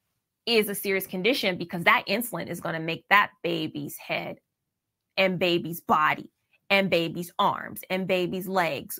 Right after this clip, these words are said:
grow, grow, grow very large, very large. Congratulations, uh, Nurse Henrietta. She says,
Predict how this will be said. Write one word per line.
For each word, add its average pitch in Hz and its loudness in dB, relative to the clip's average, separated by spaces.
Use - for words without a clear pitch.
grow, 175 2
grow, 170 0
grow 165 -2
very 165 -2
large, 156 -2
very 185 -2
large. 151 -6
Congratulations, 202 0
uh, 175 4
Nurse 190 0
Henrietta. 196 2
She 262 -6
says, 185 4